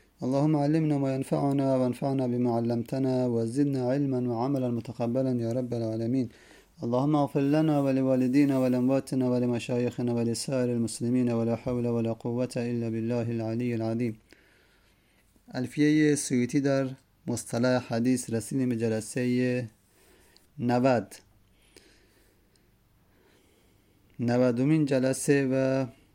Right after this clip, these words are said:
انشاءالله که آخرین جلسه خواهد بود.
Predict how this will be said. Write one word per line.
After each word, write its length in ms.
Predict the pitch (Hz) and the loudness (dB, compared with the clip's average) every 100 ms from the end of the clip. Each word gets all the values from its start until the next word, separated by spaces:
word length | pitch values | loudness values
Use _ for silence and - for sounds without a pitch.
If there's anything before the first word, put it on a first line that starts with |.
| _ _ 120 | _ _ -8
انشاءالله 520 | 117 120 113 123 123 | -4 -2 0 0 0
که 380 | 139 127 131 123 - _ _ _ _ _ | 0 0 0 -2 -8 _ _ _ _ _
آخرین 800 | 143 113 - 113 120 123 123 113 - _ _ _ _ _ _ _ _ | -6 -6 -4 -4 0 0 0 -4 -16 _ _ _ _ _ _ _ _
جلسه 400 | 113 117 117 - | -2 0 2 0
خواهد 360 | 131 120 107 98 | -2 -2 -2 -4
بود. 240 | 98 - | -6 -10